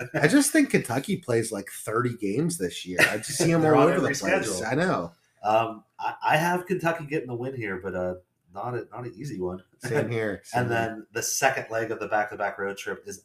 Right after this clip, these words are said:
Speaker 1: at Ball State, where I have N I U winning.
Speaker 2: I do as well.
Speaker 1: All right, then they bring Toledo to town. This is homecoming for N I U. N I U won by two last year. I'm gonna give 'em a win here again.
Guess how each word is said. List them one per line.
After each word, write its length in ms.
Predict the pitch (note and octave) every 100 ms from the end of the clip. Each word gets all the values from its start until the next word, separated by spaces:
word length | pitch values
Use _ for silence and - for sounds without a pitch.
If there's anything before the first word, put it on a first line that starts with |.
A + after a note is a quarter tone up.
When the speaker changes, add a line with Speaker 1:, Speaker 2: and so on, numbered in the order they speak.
| G#2
Speaker 1:
at 160 | G#2 - F#2
Ball 240 | G2 G2
State, 480 | F#2 - G2 F#2 F2+
where 220 | F2+ F#2 F#2
I 60 | F#2
have 260 | F2+ F2+ F2+
N 80 |
I 140 | F2 F2
U 160 | F2 F2+
winning. 180 | F#2 F2 _ - -
Speaker 2:
I 100 | A2+
do 200 | A2 G#2
as 140 | F#2+
well. 320 | F#2 F2 E2+ _ _ _
Speaker 1:
All 200 | F#2+ G2
right, 200 | G2 C3
then 100 | A#2+
they 80 | C#3
bring 220 | D3+ E3
Toledo 520 | D#3 D3 C3 D3 G#3 F#3
to 120 | B2
town. 460 | - G#2+ G#2 A2 A2
This 120 | G#2+
is 120 | A2
homecoming 560 | - E3+ F3+ F3 D#3+ D3
for 100 | D3
N 140 | C#3+
I 140 | C#3
U. 280 | C3+ C#3 C#3 - - _
N 120 | D3
I 120 | D3+ D3+
U 180 | C#3
won 240 | C3 B2+ C3
by 140 | A2+ -
two 380 | - - E3
last 380 | D3+ C#3 C3+ -
year. 160 | C3+ -
I'm 60 | -
gonna 180 | F3+ - _ -
give 160 | D3
'em 80 | C3+ C3
a 40 | A#2+
win 280 | A#2 A2+
here 180 | G2+ G#2
again. 260 | F#2 F2